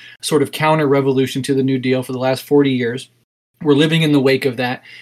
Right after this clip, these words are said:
And now we look around the country, no matter whose parents are on what side of the spectrum,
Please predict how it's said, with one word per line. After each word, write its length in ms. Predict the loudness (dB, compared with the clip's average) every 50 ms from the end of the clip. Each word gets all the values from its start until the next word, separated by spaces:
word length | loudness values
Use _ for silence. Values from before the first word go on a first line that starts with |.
| _ _ _ _ 0
And 260 | 2 2 2 2 2
now 300 | 2 4 4 4 4 4
we 300 | 2 0 -2 -2 -2 0
look 200 | 0 0 0 0
around 220 | -2 -2 0 -2
the 40 | -2
country, 380 | -4 -4 -6 -6 -4 -4 -4 -4
no 80 | -2
matter 320 | -2 0 0 0 0 -2 -2
whose 320 | -2 0 0 0 0 0
parents 480 | -2 -2 0 2 2 2 0 0 -2 -2
are 180 | -2 -2 -2
on 120 | -2 -2 0
what 180 | 0 0 0
side 220 | 0 0 0 0 0
of 80 | 0
the 40 | -4
spectrum, 460 | -6 -4 -2 -2 -2 -2 -2 -4 -4